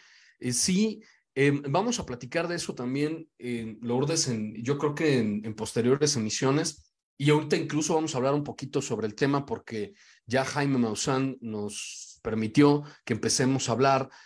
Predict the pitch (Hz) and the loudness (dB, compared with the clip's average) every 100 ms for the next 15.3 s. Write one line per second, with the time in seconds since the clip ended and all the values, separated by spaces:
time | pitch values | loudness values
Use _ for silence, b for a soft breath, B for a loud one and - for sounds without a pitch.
0 | B - 107 113 120 - 123 - 113 120 | B -12 -4 -2 0 -2 -4 -6 -6 -4
1 | 120 139 139 117 - 120 120 117 107 113 | 0 0 0 -2 -6 0 0 0 0 0
2 | 117 117 120 - 113 101 113 131 135 170 | 0 -4 -6 -6 -6 -2 2 2 2 2
3 | 175 - 101 107 101 104 123 135 139 120 | 0 0 -8 -8 -8 -2 0 0 -2 -2
4 | 127 - 135 135 123 - 120 127 120 110 | -4 -2 -2 0 -4 -4 -6 -4 -4 -4
5 | 113 113 120 - 95 - 95 101 104 - | -2 -2 -4 -4 -6 -4 -6 -4 -4 0
6 | 120 - 160 - - b b b b b | -2 4 4 4 -4 b b b b b
7 | b b - 101 98 - 101 - 104 117 | b b -12 -8 -6 -4 -4 0 0 0
8 | - 120 131 123 117 90 - B B B | 4 4 6 6 4 0 -8 B B B
9 | B 196 202 277 269 220 165 170 190 220 | B 6 8 8 8 6 6 4 6 4
10 | 285 262 247 190 147 - - 107 220 240 | 6 4 4 4 2 0 -4 0 0 0
11 | - 123 - 180 185 135 120 120 113 135 | -8 -6 -2 -2 0 -2 0 0 0 -4
12 | 135 226 226 180 175 190 175 - 143 160 | 0 2 4 4 4 0 0 -2 -2 -4
13 | 160 156 127 117 - 123 117 - 160 156 | -4 -2 -2 -4 -8 -6 -6 0 -2 0
14 | 123 127 143 151 147 113 107 101 104 123 | 0 0 0 -2 -2 -6 -8 -8 -4 0
15 | 156 226 220 | 2 4 2